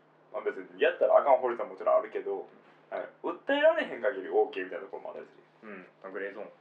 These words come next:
Speaker 1: そうそうそうそう。しかも、それが、なんていうのかな、世に認められたらじゃなくて、その人が知っててとしても許す範囲
Speaker 2: うん。
Speaker 1: っていうものがあって、なんか、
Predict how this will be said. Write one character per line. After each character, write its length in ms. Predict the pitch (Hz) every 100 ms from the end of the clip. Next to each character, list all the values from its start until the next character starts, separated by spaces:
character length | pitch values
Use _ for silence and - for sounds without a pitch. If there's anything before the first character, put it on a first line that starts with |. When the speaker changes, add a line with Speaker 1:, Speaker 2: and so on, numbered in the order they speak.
| _
Speaker 1:
そ 80 | 151
う 40 | 123
そ 80 |
う 60 | 107
そ 60 | 101
う 0 |
そ 240 | 90 -
う。 40 | -
し 60 |
か 80 | 208
も、 140 | 208 143
そ 100 | 196
れ 120 | 196
が、 120 | 190
な 160 | - -
ん 60 |
て 100 | -
い 60 | -
う 40 | -
の 40 |
か 40 | -
な、 60 | - 131
世 200 | 170 269
に 320 | 254 120 - _ _ _ -
認 120 | 120 120
め 100 | 113
ら 120 | 110 107
れ 60 |
た 80 | 95
ら 100 | 95
じ 80 | 95
ゃ 20 |
な 100 | 98
く 120 | - -
て、 260 | 104 90 - _ _
そ 60 | 240
の 120 | 320
人 200 | 349 -
が 140 | - -
知 80 | - 294
っ 20 |
て 0 |
て 240 | - 175 - _ _ -
と 100 | 156
し 80 | -
て 80 | 190
も 320 | 233 214 - _ _ -
許 200 | 117 117
す 80 | 110
範 280 | - 127 - - _
囲 20 |
Speaker 2:
う 20 | 104
ん。 160 | 92
Speaker 1:
っ 20 | 92 _ - - - - _ - _ _
て 80 | 117
い 60 | 117
う 40 |
も 60 | 101
の 100 | 87
が 140 | -
あ 20 | -
っ 40 | - -
て、 240 | 90 - - _ _ _ _ _ _ _ _ _ _ -
な 160 | 160
ん 40 | 170
か、 200 | -